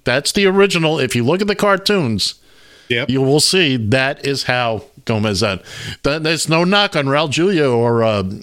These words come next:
Speaker 1: uh,
Speaker 2: No.
Speaker 1: John Astin.
Speaker 2: That's, I'm sure that's why they picked him to play the part.
Speaker 1: No, they wanted, you know, suave, debonair, handsome men, but anyway.
Speaker 2: <laughs> Anyway.
Speaker 1: So, let's move on, John. What else you got?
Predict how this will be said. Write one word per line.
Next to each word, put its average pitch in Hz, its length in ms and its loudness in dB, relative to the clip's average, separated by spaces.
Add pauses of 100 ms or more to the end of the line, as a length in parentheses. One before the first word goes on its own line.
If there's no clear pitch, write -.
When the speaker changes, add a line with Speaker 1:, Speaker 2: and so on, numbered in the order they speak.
(140)
Speaker 1:
uh, 104 260 0
Speaker 2:
No. 359 340 2
Speaker 1:
John 143 280 0
Astin. 156 480 2 (160)
Speaker 2:
That's, 226 360 0
I'm 202 180 -2
sure 240 200 0
that's 214 220 -2
why 233 120 -2
they 214 140 0
picked 220 240 -4
him 220 140 -2
to 202 140 0
play 233 240 -4
the 202 100 -4
part. 277 400 -4 (100)
Speaker 1:
No, 160 180 2
they 120 140 2
wanted, 113 420 0
you 120 80 0
know, 95 140 0
suave, 110 460 0
debonair, 110 460 0
handsome 123 420 -2
men, 92 240 -2
but 87 200 -4 (1300)
anyway. 147 300 -4 (240)
Speaker 2:
<laughs> 120 760 -6 (280)
Anyway. 104 460 -8 (180)
Speaker 1:
So, 160 380 2 (240)
let's 165 220 0
move 165 200 2
on, 170 220 2
John. 123 280 0
What 147 120 2
else 165 220 0
you 120 80 0
got? 92 340 -2